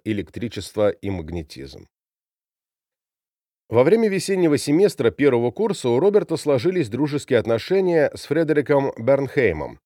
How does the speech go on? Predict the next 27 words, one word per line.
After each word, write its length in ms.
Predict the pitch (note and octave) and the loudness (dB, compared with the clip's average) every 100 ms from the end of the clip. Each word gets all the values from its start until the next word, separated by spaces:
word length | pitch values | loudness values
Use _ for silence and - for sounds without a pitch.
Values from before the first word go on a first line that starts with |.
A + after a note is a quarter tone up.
| _ _ | _ _
студентом-медиком, 1040 | - - A2 C3 A2 D3 E3+ G#2+ E2 F2+ F#2 | -8 -4 2 2 2 0 0 0 -4 -4 -4
окончившим 600 | G#2 C3+ A2+ G#2 A2 G2 | 0 -2 -2 -6 -8 -8
школу 440 | - D3 C3+ A#2+ | -6 -4 -2 -2
этической 520 | - B2+ A2 - A#2 | -6 -8 -10 -8 -6
культуры 600 | C3 C3+ - A3 C3 E2+ _ _ | -4 -6 -2 0 0 0 _ _
на 180 | C3+ G3+ | 0 2
год 200 | F3 - | 2 -2
позже 340 | C3+ B2+ A#2+ A#2 | -2 -2 -2 -4
Роберта. 540 | E2+ - - - - _ _ _ _ _ _ _ - | -4 -8 -16 -18 -20 _ _ _ _ _ _ _ -8
Их 180 | A2+ A#2+ | -2 0
объединял 540 | G#2+ A2 A#2+ A#2+ A#2 | 0 0 2 2 2
интерес 340 | G#2+ A#2 A2 - | -2 -2 -2 -2
к 80 | |
науке, 480 | A2+ B2 D#3+ - D#2+ _ _ | -2 -2 -2 -6 -12 _ _
и 120 | G#2+ | -4
ввиду 260 | G2+ C3 C#3+ | -2 0 0
того, 240 | D#3 D#3+ | 2 2
что 160 | - D3 | 0 0
Фергюсон 600 | D#3 C#3+ A2+ - A2 G2+ | 2 0 0 -2 -2 -2
получил 460 | A#2 C3 B2+ B2 | -4 -6 -4 -4
стипендию 600 | F#2 B2 A#2 A#2+ G2 A#2 | -4 -6 -2 -2 0 0
Ротса 440 | C#3 D3 - - F2+ | 2 2 0 -4 -6
и 280 | - A2 G2+ | -4 -4 -4
собирался 580 | A#2 A2+ A2+ G2 - | -2 0 0 0 -4
уехать 440 | G#2 G#2 G2+ G#2+ C#3+ | -4 -2 -4 -6 -4
в 80 | G#3 | -2
Англию, 460 | F3+ G#2 E2+ D#2 | -2 -2 -2 -4